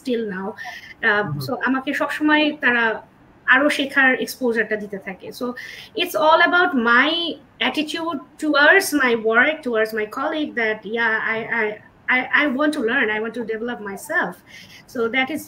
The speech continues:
Speaker 1: very important। আর আমি যেমন বসে থাকিনি, আমিও Seneca college, এখানে একটা college আছে, সেখানে একটা certification করছি, আহ, pharmaceutical regulatory affairs and quality operations, which is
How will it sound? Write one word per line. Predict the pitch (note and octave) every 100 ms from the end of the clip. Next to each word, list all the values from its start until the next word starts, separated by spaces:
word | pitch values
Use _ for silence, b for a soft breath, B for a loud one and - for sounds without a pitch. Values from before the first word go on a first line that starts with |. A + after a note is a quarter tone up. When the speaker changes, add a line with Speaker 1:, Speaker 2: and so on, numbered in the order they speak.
| F#3
Speaker 1:
very | A#3 C4 B3+
important। | G#3+ - F3+ - F3 - -
আর | G3+ G3+ G3 -
আমি | A3 B3 D4
যেমন | C#4+ C4+ C4 B3+
বসে | A#3 B3+
থাকিনি, | C4+ A3 G#3+ G#3+ D4+ B B B B
আমিও | B3 A#3+ C4
Seneca | C4 C4 A#3+ A#3+
college, | B3 G#3+ G#3 G#3
এখানে | G#3 A3+ G3+
একটা | G3
college | G#3+ G3+ G3+
আছে, | G3 -
সেখানে | G#3+ G#3 G#3
একটা | G3
certification | G#3+ A#3 A#3 C#4 A#3+ G#3 - G3
করছি, | F3+ F3+ - G#3+
আহ, | G#3+ - - - - G#3 -
pharmaceutical | A#3+ A#3 A#3+ A#3 A#3+ A3
regulatory | G#3 G#3+ G#3+ A3 G3+
affairs | F#3 - - D#4+ C#4
and | B3
quality | - A3 A3 G#3+
operations, | F3+ - - G#3 A#3
which |
is | A#3